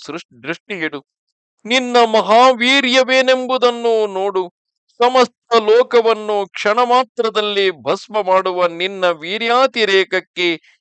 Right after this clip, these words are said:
ಈ ಲೋಕವು ಎಷ್ಟು ಮಾತ್ರವೆಂಬುದನ್ನು ಪರ್ಯಾಲೋಚಿಸು. ಆಗ ನಿನಗೆ ಯುಕ್ತ ಯುಕ್ತವು ತೋರುವುದು. ಅಣ್ಣ, ದುಡುಕಬೇಡ.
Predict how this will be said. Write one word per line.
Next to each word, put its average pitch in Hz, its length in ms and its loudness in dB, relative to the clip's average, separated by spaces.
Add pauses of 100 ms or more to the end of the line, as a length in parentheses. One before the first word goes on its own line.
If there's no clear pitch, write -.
(100)
ಈ 220 280 -2
ಲೋಕವು 196 800 -4
ಎಷ್ಟು 196 600 -6
ಮಾತ್ರವೆಂಬುದನ್ನು 170 1500 -4
ಪರ್ಯಾಲೋಚಿಸು. 151 920 -4 (720)
ಆಗ 170 360 4
ನಿನಗೆ 156 880 0
ಯುಕ್ತ - 360 -6 (140)
ಯುಕ್ತವು 135 680 -6
ತೋರುವುದು. 131 640 -12 (600)
ಅಣ್ಣ, 139 180 -4 (720)
ದುಡುಕಬೇಡ. 139 560 -4